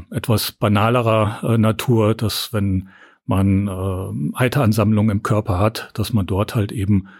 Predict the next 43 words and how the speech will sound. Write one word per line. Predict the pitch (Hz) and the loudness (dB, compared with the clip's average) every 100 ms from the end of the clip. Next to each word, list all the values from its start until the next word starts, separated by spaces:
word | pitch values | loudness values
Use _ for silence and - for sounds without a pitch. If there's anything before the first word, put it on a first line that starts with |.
| _ | _
von | - 120 101 | -6 -4 -2
außen | 95 101 - 98 | 0 0 0 0
mit | 95 - - | -2 -6 0
dünnen | 107 98 | 2 4
Nadeln | 95 104 110 107 | 4 2 2 2
und | 98 95 | 0 0
dünnen | 101 104 | 0 0
Drainagen | - 98 95 104 104 101 - - _ - | 0 0 2 2 2 0 -2 -20 _ -4
halt | 101 107 | 0 0
den | 104 | 0
Eiter | 92 101 113 95 | 0 0 0 0
halt, | 95 95 - | 0 -2 -4
ähm, | 104 107 - | -2 -2 -2
ablassen | 123 135 117 - 117 | -2 0 0 2 -2
kann | - 104 113 - - - | 2 2 0 -4 -16 -4
und | 104 | 0
so | 107 101 | 2 2
halt, | 104 98 - - | 2 0 -2 -2
ähm, | 101 92 98 - | -2 -2 -4 -4
Operationen | 117 113 98 - 110 101 98 92 123 | -4 0 -2 -2 -2 2 2 0 -4
vermeidet | - 101 95 113 127 127 | -2 0 2 2 0 0
und | 110 92 - 120 | -2 -2 -6 -4
dem | 101 | -2
Patienten | 113 - 101 107 | -2 0 -2 0
hilft, | 82 107 - - | 0 0 0 -4
schneller | - 101 107 | 0 2 2
gesund | 95 104 117 | 2 0 0
zu | 110 87 | -2 -4
werden. | 80 87 - _ _ - _ | -4 -6 -10 _ _ -20 _
Und | - | -2
der | 95 | 0
Vorteil | - 104 110 117 101 | 2 0 2 0 0
ist | 101 | 0
halt, | 110 107 | 0 2
dass | 107 - | 0 0
wir | 110 | 0
durch | 107 98 | 2 0
unsere | 107 101 113 | 0 -2 0
bildgebenden | 120 107 - 110 101 | 2 2 2 2 2
Verfahren | - 110 - 101 107 | 0 -2 0 2 2
wie | 101 | 2
die | 95 95 | -2 -2
Computertomographie | - 104 120 117 113 - 104 95 101 - 113 101 | -4 0 2 2 -2 0 0 0 -4 -2 2 2